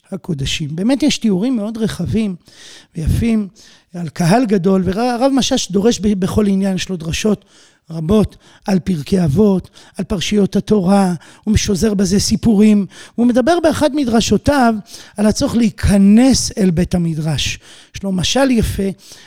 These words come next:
על אנשים שנכנסים אבל נשארים בחוץ, נשארים בשני מטר הראשונים ולא נכנסים פנימה, והוא קורא לקהל שלו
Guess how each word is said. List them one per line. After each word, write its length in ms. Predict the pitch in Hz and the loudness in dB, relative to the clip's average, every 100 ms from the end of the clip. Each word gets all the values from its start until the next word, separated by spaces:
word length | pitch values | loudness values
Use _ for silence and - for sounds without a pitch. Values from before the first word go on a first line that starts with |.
| _ - | _ -8
על 140 | 208 | -4
אנשים 420 | 208 202 - 311 | -2 -2 -2 -2
שנכנסים 720 | - 247 208 226 - 330 339 | -2 0 0 0 -2 -2 -2
אבל 120 | 269 226 | -2 0
נשארים 440 | 208 - 202 214 | 0 0 2 2
בחוץ, 540 | 190 - 175 - - - - _ - | 0 0 -2 -2 -10 -12 -20 _ -12
נשארים 360 | 180 190 233 | -6 -2 -2
בשני 440 | 196 180 - 208 220 | -2 -2 -2 0 0
מטר 320 | 202 220 190 | 0 -2 -4
הראשונים 640 | 160 156 - 165 196 175 - - - _ 156 | -4 -4 -2 0 2 0 -4 -18 -20 _ -4
ולא 160 | 180 | 0
נכנסים 500 | 208 170 170 - 190 | 0 0 -6 -4 -4
פנימה, 280 | - 190 170 | -2 0 0
והוא 160 | 170 196 | 0 0
קורא 300 | 226 220 294 | 0 4 4
לקהל 480 | 262 - 175 226 | 2 2 2 2
שלו 340 | 226 233 233 | 2 2 0